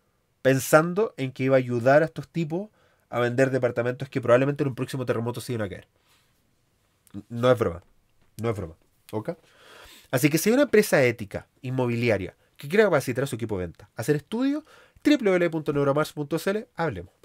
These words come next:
Muchas gracias por estar conectado. Nos vemos en un siguiente capítulo de Negocio de Otro Planeta. Y en el siguiente capítulo vamos a hablar de la industria de la música y cómo marketear. Tremendo capítulo con un pedazo de invitado. Sí,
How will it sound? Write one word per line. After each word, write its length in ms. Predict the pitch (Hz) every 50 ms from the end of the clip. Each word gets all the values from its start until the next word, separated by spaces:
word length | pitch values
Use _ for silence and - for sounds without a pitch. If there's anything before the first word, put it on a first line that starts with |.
| - - - - _ _
Muchas 360 | 156 180 254 269 - 160 131
gracias 200 | 120 - 131 -
por 120 | - 113
estar 200 | 110 - - -
conectado. 340 | - 107 107 - - 202 214
Nos 100 | 190 160
vemos 280 | 151 156 156 151 - -
en 120 | 147 143
un 80 | 143 135
siguiente 440 | - - 151 175 220 226 - 226 165
capítulo 380 | 156 147 170 160 165 151 139
de 80 | 131 123
Negocio 260 | 131 151 147 - 139
de 40 | 127
Otro 120 | 127 123
Planeta. 460 | 117 123 139 180 214 202 247 233 226 - - - - - - - -
Y 60 | 147
en 40 | 151
el 60 | 147
siguiente 220 | - 143 147 175 220
capítulo 280 | 220 185 190 180 202
vamos 160 | 196 170 139
a 20 | 120
hablar 300 | 113 110 120 139 156 151
de 200 | 165 185 196 - -
la 100 | 117 113
industria 380 | 110 107 120 139 - - 202
de 60 | 190
la 40 | 151
música 800 | 131 120 131 165 208 - - - 190 151 - 113 82 - - _ _ _ _ _
y 100 | - 131
cómo 260 | 117 - 131 127 123
marketear. 540 | 120 120 113 104 - - 113 98 101 90 - - - _ _ _ _ _ _ _ _ _ _
Tremendo 420 | - 117 123 127 131 127 123 127
capítulo 380 | 107 113 110 123 120 120 120 113
con 140 | 113 113 110
un 100 | 107 101
pedazo 280 | _ 135 127 120 -
de 60 | 123
invitado. 340 | 113 113 113 101 - - - _ _ - - _ _
Sí, 240 | - - 233 254